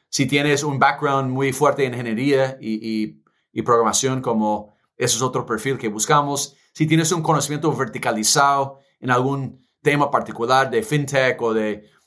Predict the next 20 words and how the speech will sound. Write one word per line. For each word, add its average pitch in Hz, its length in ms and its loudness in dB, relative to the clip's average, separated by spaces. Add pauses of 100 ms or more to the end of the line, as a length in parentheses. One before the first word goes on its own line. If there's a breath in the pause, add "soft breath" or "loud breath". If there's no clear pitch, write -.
(160)
eh, 107 320 -2
si 120 400 -4
estuviste, 139 840 0 (180)
eh, 113 400 -4
diez 135 440 2
años 160 280 0
trabajando 147 440 2
en 131 160 -8
panel-, 135 340 0
eh, 117 240 -4
paneles 135 380 -2
solares 135 560 2
en 120 160 -10
Alemania, 135 580 -4
pues 113 440 -2
tú 135 100 -6
tienes 131 240 -4
un 135 80 -4
es-, - 220 -8
especimen-, 117 720 -10